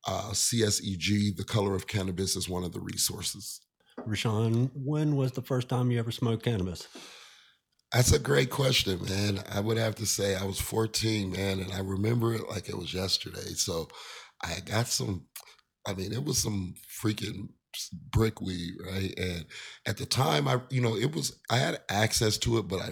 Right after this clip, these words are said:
Speaker 1: really didn't have access to it. But I had a girlfriend that her older sister, she used to smoke with her older sister. So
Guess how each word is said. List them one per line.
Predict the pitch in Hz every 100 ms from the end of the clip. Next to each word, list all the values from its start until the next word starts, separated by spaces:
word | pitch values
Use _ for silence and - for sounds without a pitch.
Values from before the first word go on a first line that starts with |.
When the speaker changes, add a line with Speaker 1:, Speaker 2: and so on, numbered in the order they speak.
| 82
Speaker 1:
really | 90 110 107
didn't | 98 107 95
have | 90 95 90 -
access | 92 - 104 98
to | - 110
it. | 104 - - - -
But | -
I | 90
had | 87 113 135
a |
girlfriend | 95 - 95 104 101 110 107 104 104
that | 92
her | 95 101 -
older | 95 98 95
sister, | - - 95 - 175 113 - - - -
she | 143 120
used | 107
to | -
smoke | - 98 92 -
with | 87
her | 92
older | 90 101 92
sister. | - 104 - 107
So | - 98 90